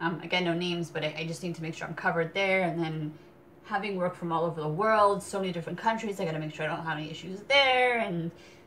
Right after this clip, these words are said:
you know, basic publishing laws and all that crap. So then I've also gotta get, you know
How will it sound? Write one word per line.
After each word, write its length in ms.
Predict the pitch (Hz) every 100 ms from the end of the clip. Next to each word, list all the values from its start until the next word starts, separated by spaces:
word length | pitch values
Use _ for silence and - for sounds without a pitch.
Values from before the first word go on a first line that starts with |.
| - - - -
you 120 | 233
know, 200 | 185 151 156
basic 280 | 175 170 170
publishing 440 | 180 165 165 170
laws 240 | 160 156
and 100 | 156
all 60 | 151
that 120 | -
crap. 200 | - -
So 260 | - 196 151 - - - - - - - - - - - - - - - - - - - - - - - - -
then 220 | 214 240
I've 120 | 220
also 180 | 185 185
gotta 160 | 165 156
get, 180 | 143
you 80 | 156
know 160 | 139